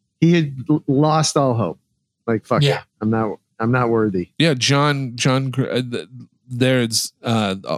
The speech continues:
Speaker 3: I think if, uh, that doc is fascinating. Uh, by the way, Vice did one that's not approved that's actually really good too.
Speaker 1: Ooh, yeah.
Speaker 3: I will say this.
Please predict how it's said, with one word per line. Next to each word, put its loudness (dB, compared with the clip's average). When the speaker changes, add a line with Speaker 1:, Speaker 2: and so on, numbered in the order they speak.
Speaker 3:
I -2
think -4
if, -6
uh, -8
that -6
doc -4
is -6
fascinating. -2
Uh, -8
by -2
the 0
way, 0
Vice -2
did -2
one -2
that's -6
not -2
approved 0
that's -4
actually -2
really 0
good -2
too. 0
Speaker 1:
Ooh, -4
yeah. -14
Speaker 3:
I -2
will 2
say 0
this. -2